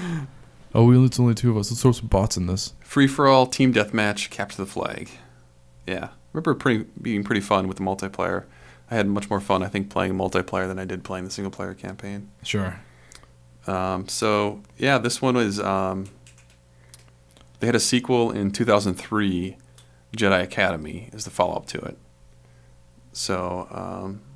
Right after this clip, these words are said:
Speaker 2: yeah, we might, we might talk about that one next time or work on that one in a couple episodes.
Speaker 1: Yeah.
Speaker 2: 'Cause we have the whole Jedi Knight collection from
Speaker 1: We got the
Speaker 2: Steam.
Speaker 1: collection, man.
Speaker 2: So we got tons of games we can play. But I, I didn't choose the first Dark Forces because it's basically just a first-person shooter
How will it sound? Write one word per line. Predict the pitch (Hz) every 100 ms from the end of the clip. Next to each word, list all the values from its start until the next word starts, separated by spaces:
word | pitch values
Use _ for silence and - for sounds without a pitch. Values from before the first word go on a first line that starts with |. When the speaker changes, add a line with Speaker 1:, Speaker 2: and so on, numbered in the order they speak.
| - _ - _ -
Speaker 2:
yeah, | 127 127 -
we | 117
might, | 107 104 - -
we |
might | 123 104
talk | 101
about | 98 95
that | 95
one | 98 95
next | 95 -
time | - - 104 113 -
or | 98 92 101 - -
work | 101
on | 98
that | 87
one | 95 95 - - -
in |
a | 95
couple | - 92
episodes. | 95 - 87 92 95 - -
Speaker 1:
Yeah. | 123 110 - -
Speaker 2:
'Cause | -
we | 110
have | 101
the | 101
whole | 104
Jedi | 98 98 95
Knight | 95 95 -
collection | - 90 92 - 92 98 101
from | - 117
Speaker 1:
We |
got | 110 107
the |
Speaker 2:
Steam. | 98
Speaker 1:
collection, | 90 98 117 - 90
man. | 85
Speaker 2:
So | 92 98 104 - -
we | 101
got | - -
tons | - 120
of | 95
games | 101 -
we | -
can | 90
play. | - - - - - - - -
But | 123
I, | 120 123 123
I |
didn't | 135 131
choose | 127 113
the | 98
first | - 104 -
Dark | 107 -
Forces | 110 107 113
because | - 98 98
it's | 95 -
basically | 98 95 - 95
just | 95 98 -
a | -
first-person | 95 95 - - 95
shooter | 101 92 95